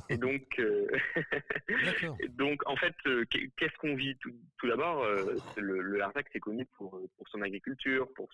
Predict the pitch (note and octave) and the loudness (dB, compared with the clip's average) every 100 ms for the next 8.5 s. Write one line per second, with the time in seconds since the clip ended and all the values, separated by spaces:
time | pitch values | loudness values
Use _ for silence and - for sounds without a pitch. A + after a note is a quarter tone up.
0 | - G2+ G2+ - - - - - - G#3 | -10 -10 -8 -12 -16 -18 -8 -8 -4 -4
1 | F#3+ F#2+ G2+ G2 - A2 C3+ A#2 A#2+ A#2+ | -2 -2 -4 -4 -4 -2 -4 -2 -2 -2
2 | A#2+ G2+ F#2+ F#2 F#2 E2 F#2 - A2 A2+ | -6 -8 -6 -8 -8 -8 -8 -6 -4 -2
3 | G2 F#2+ F#2+ F#2 F#2+ G2 A2 G2+ G#2+ G2 | 0 -2 -2 -2 -2 -2 0 -2 -2 -6
4 | - C3+ B2+ G#2 - G#2+ D3 - B2 B2 | -2 0 2 0 0 -2 -2 -2 0 -2
5 | - - - F#2+ A2 - _ - - F#2+ | -6 -20 -12 -10 -10 -16 _ -10 -2 0
6 | F2+ F2 - - - - - - - - | 0 -2 -2 -2 -2 -4 -6 -8 -8 -8
7 | - C3 B2+ - F#3+ - E3 D#3+ - B2 | -6 -4 -2 -2 -4 0 2 2 2 2
8 | A2 A2 G#2+ G#2 | 4 4 4 4